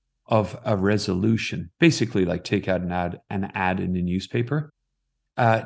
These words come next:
to commend or condemn a captain only for his behavior. And then they would, those, those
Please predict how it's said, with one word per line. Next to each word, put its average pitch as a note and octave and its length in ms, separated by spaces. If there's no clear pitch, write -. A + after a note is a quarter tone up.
to - 160
commend A2+ 920
or G2 160
condemn G2+ 720
a F2+ 100
captain F#2+ 580
only A#2+ 320
for G2 180
his F#2+ 220
behavior. F#2 500
And B2+ 160
then C#3 160
they B2 120
would, A#2+ 360
those, C3+ 360
those C3 500